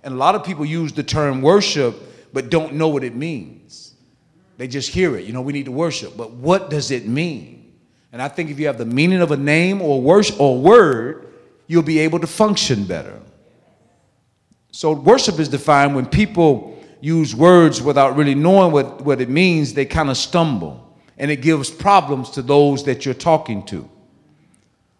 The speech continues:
Like the word baptism. The word baptism. Most people say that baptism involves immersing the person, the individual in water or sprinkling.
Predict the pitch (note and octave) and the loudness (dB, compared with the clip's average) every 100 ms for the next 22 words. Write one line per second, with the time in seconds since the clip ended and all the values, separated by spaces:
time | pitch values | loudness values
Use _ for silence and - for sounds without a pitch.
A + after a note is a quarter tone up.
0 | _ D3 C#3 C#3+ E3+ D3+ B2+ E3+ D3 - | _ 0 2 4 4 4 4 4 4 0
1 | E3+ A2+ E2 - - _ _ _ _ _ | 0 0 -10 -14 -20 _ _ _ _ _
2 | _ _ _ _ - C#3 E3+ C#3+ B2 D#3+ | _ _ _ _ -12 0 2 4 4 4
3 | D#3+ E3+ D3 G2 - - _ _ _ _ | 2 -2 -2 -4 -16 -20 _ _ _ _
4 | _ _ _ _ _ - F3+ F3 F#3+ F3+ | _ _ _ _ _ -2 0 2 -2 -2
5 | D#3 - E3 D#3 B2 - - - D#3+ D#3 | -4 2 4 4 -2 -8 -20 0 2 2
6 | - F3 E3 - F3 D3+ D3+ D3 D#3 D#3 | 4 2 2 0 0 0 -2 2 6 8
7 | C#3+ B2+ A2+ - - - _ - B2+ B2+ | 6 2 -6 -10 -12 -20 _ -6 0 4
8 | D#3+ E3 F#3+ G3 F#3+ F#3+ - - _ _ | 4 2 0 0 -2 -8 -16 -20 _ _
9 | - B2+ - E3 D3+ E3+ D#3+ C3 B2+ D3+ | -10 -10 -2 -2 0 -4 -6 -6 -6 -4
10 | D#3 D#3+ D#3+ D3+ D3 C#3+ D#3 E3+ E3 E3 | 0 0 0 0 0 2 4 6 4 2
11 | D#3+ D#3+ E3+ F3 - - - G#3+ F#3+ C#3+ | 4 6 6 6 0 -8 0 4 4 2
12 | G2 D#2 | -6 -8